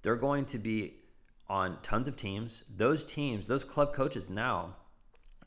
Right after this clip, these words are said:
are coaching three or four teams. There's no way those coaches can give personalized help.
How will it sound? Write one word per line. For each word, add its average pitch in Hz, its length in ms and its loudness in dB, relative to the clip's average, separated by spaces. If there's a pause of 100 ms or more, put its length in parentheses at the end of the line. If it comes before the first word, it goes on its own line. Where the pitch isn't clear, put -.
are 101 100 4
coaching - 380 0
three 120 160 -2
or 117 60 2
four 101 180 -2
teams. 95 320 -6
There's 113 160 -2
no 135 160 2
way 120 320 2
those 104 220 -4
coaches 101 320 -4
can 95 160 -8
give 95 180 -4
personalized 85 540 -4
help. - 280 -2